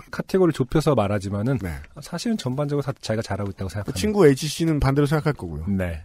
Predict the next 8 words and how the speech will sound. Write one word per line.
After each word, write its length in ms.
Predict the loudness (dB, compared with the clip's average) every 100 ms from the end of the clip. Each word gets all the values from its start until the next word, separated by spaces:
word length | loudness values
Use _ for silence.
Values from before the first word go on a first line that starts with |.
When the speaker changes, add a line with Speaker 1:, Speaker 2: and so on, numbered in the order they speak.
| -8
Speaker 2:
"측량만 540 | -2 4 6 8 6
잘하는 340 | 8 6 6
친구인데 400 | 2 2 6 6
미대에서 420 | 6 8 8 8 6
뭘 200 | 4 6
배웠는지 340 | 4 4 4
모르겠습니다." 640 | 4 4 4 2 -4 0
<laughs> 80 | 4